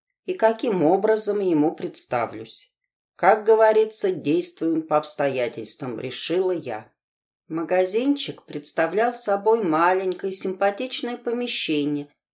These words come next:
с двумя большими окнами по обе стороны двери, которые одновременно являлись и рекламными витринами. Я вошла и направилась к застеклённым прилавкам,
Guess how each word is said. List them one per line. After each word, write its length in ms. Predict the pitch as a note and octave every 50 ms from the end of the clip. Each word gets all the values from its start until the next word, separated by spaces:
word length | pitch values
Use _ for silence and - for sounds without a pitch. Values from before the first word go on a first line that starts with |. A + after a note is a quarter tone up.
| _ _ _ _
с 180 | - C3 C#3 -
двумя 480 | - D3 D#3 E3 E3+ F#3 G#3+ A#3+ A#3+
большими 640 | G#3 F#3+ F#3 F#3 F#3 - - - G#3+ A3+ A3+ A3 G3
окнами 640 | E3+ D3+ D#3 E3 D#3+ D#3+ - E3+ E3 E3 E3 D#3+
по 260 | D#3 - - C3 C3 C3+
обе 320 | D#3 G3 A3 G#3+ G3+ G#3
стороны 600 | G3+ - - - D#3 D3+ C#3+ C#3 C3+ C#3+ F3 F3+
двери, 580 | D#3 D3+ - C3+ B2+ A#2+ A#2 A2+ A2+ A2+ - _ _ _
которые 580 | - D#3 F#3 - - A#3+ B3+ C4+ B3+ A#3+ A3+
одновременно 680 | A3+ G#3 G#3 G3+ F#3 G3 G3+ G3+ G3+ G#3 G3+ G3+ G3 G3
являлись 720 | F#3+ F#3+ F#3 F3 F3 F3+ F#3 F#3 F#3 F#3 F3+ F#3 - -
и 40 | D3+
рекламными 720 | C#3 C3+ C#3 - D3 D3 E3+ F#3+ G3 G3 G3 F#3+ F#3+ F#3
витринами. 800 | E3 F#3+ F#3 - - C#3 B2+ A#2 A2+ A2+ A2+ A2+ A2+ B2 A#2+ _ _ _ _ _ _ _ _ _ _ _ D#3+
Я 160 | E3+ G#3+ B3+
вошла 720 | B3+ C4+ A#3 A3+ - - - D#3+ E3 F3+ G3 A3 - - _ -
и 100 | D3+ E3+
направилась 760 | E3+ D#3+ D#3 D#3 F#3 F#3+ G#3+ B3 C4 C4 B3+ B3 A#3+ A#3 -
к 20 |
застеклённым 840 | E3+ E3 F3+ F3 - - - D#3+ D#3+ F#3 F3 F#3 G#3 G#3+ A3 G#3+ G#3+
прилавкам, 800 | G#3 - G#3+ A3+ A3 F3+ D3+ D3+ D3 C#3+ - - - D3+ D3+ -